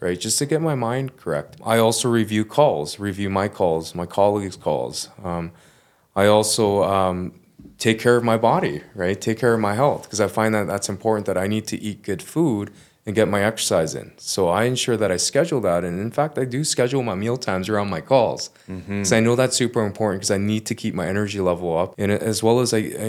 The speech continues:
Speaker 1: ensure that I get seven to eight hours of sleep every day. So it, it's an ongoing process, um, but that's what keeps me sharp and gets me passionate about continually growing.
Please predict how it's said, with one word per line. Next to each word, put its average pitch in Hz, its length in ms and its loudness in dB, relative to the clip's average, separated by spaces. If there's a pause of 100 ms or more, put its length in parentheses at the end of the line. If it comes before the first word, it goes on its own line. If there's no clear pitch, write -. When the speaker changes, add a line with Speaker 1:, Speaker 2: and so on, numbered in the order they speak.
Speaker 1:
ensure 117 220 0
that 107 120 0
I 104 60 0
get 104 260 -2
seven 110 360 0
to 113 100 -2
eight 104 120 2
hours 101 320 2
of 98 80 -4
sleep - 400 -4 (200)
every 90 240 -2
day. 76 340 -4
So 90 440 -2 (500)
it, 117 180 2
it's 131 160 2
an 135 80 6
ongoing 135 380 4
process, 135 680 0 (100)
um, 98 640 -2
but 113 100 0
that's 120 220 2
what 156 120 0
keeps 143 260 -4
me 143 80 0
sharp 117 480 0
and 101 480 -6
gets 110 200 -2
me 113 120 -2
passionate 104 480 -2
about 98 240 -2
continually 98 580 -4
growing. 90 460 -2